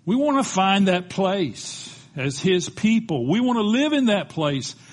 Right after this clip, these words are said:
where we can enjoy his presence, where we can honor and worship him, not just in a, in Sunday morning in a room and sitting in chairs, but that our life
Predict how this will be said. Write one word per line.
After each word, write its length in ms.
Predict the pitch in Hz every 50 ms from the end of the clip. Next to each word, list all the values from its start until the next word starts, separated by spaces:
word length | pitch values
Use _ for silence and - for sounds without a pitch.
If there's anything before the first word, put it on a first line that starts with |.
| - -
where 160 | - 170 175
we 180 | 175 185 202 185
can 240 | - 202 190 180
enjoy 640 | 170 180 180 170 139 139 180 202 214 226 233 240 233 214
his 200 | 208 175 - -
presence, 800 | - - 180 185 170 180 139 135 139 123 117 - - - - - - - - - - -
where 160 | 180 202 190
we 200 | 180 202 220 214
can 220 | - 208 196 190
honor 500 | - 185 185 196 226 240 247 247 240 233
and 240 | - 190 196 190 180
worship 440 | 175 202 233 226 - - 196 151 -
him, 220 | 180 202 185 175
not 220 | 180 196 226 208 202
just 300 | 226 226 226 226 - -
in 180 | 190 202 190
a, 60 | 208 196 - - 175
in 300 | 180 185 185 175 165 -
Sunday 340 | - - 214 214 214 196 196
morning 400 | 190 190 190 196 196 190 190 190
in 140 | 190 185 180
a 60 | 180
room 420 | 175 175 190 190 190 185 185 185
and 180 | 185 175 180 175
sitting 260 | 175 185 180 165 175
in 140 | 175 175 165
chairs, 420 | 165 190 190 190 185 185 185 180 - - - - - - -
but 120 | 180 185
that 160 | 180 180 175
our 160 | 170 170 165
life 720 | 160 160 165 180 202 214 220 240 208 - - - - - -